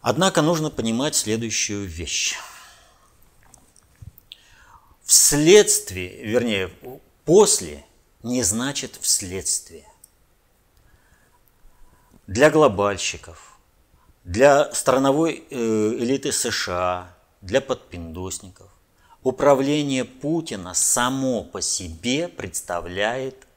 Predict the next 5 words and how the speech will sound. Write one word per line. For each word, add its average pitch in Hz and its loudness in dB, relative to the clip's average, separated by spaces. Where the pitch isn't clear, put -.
опасность. - -12
Опасность 135 6
ликвидации 120 0
прежнего 139 2
мироустройства. 101 -8